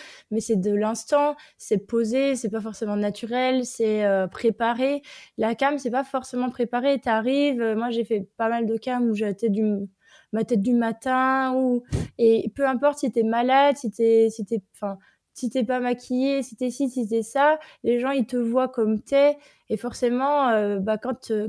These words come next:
quand t'arrives et que t'es au plus naturel possible et qu'il y a des gens qui,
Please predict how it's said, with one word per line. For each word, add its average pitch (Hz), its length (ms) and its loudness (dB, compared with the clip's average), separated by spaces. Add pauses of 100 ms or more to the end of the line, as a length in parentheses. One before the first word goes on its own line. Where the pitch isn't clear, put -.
quand 240 140 -6
t'arrives 262 480 -2
et 233 100 2
que - 60 -10
t'es 220 140 2
au 214 80 0
plus 226 180 -6
naturel 240 420 -2
possible 247 460 -4
et 220 60 -2
qu'il 220 120 -2
y 202 40 2
a - 20 4
des 214 80 4
gens 233 200 -4
qui, 226 320 -2